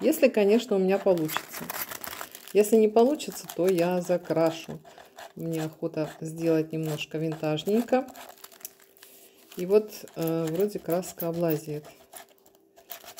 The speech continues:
Так, надо сильнее усилия приложить.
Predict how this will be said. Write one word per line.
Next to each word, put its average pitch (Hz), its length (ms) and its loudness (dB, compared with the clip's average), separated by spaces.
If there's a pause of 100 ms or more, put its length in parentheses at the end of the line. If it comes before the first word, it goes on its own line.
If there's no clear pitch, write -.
(440)
Так, - 180 -10
надо 175 240 0
сильнее 170 480 4 (180)
усилия 165 460 -2
приложить. 202 680 2